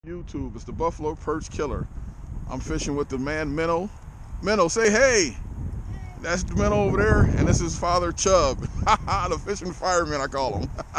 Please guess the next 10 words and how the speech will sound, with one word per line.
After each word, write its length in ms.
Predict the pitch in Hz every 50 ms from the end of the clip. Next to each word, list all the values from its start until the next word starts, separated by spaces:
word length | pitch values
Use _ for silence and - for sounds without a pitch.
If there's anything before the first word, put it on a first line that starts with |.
| - - - - - - -
<laughs> 720 | - - - - - - - - - - - - - -
We're 180 | - - 165 165
out 140 | 160 165 170
here, 160 | 170 165 151 - - - - - - - - - - - -
out 180 | 160 185 175 185
here 140 | 190 185
perching 380 | - - - 190 190 - 190 190
in 120 | 180 180
the 40 | 180 175
rain 500 | 175 175 175 175 180 180 175 175 175